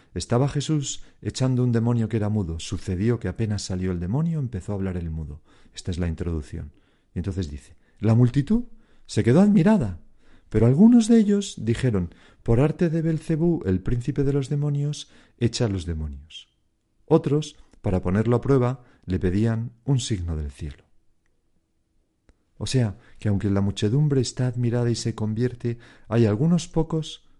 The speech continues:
que no se convierten, que no se abren a Cristo, a su señorío, no aceptan su reinado y le atacan y critican, incluso después de haber visto milagros.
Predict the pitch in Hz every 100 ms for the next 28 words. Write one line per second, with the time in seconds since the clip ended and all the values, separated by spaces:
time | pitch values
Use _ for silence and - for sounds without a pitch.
0 | _ 117 117 139 156 123 120 131 113 95
1 | 85 - _ - _ 113 123 151 160 156
2 | 139 135 120 120 131 - 101 - 113 -
3 | 113 - 107 107 123 120 110 139 139 151
4 | - 139 120 123 110 104 110 117 98 95
5 | - - - 101 95 90 90 87 131 131
6 | 147 147 151 - 92 - 82 107 95 82
7 | 87 123 131 135 226 - 233 226 - _
8 | - 95 - 139 135 113 110 110 120 101
9 | 85 82 -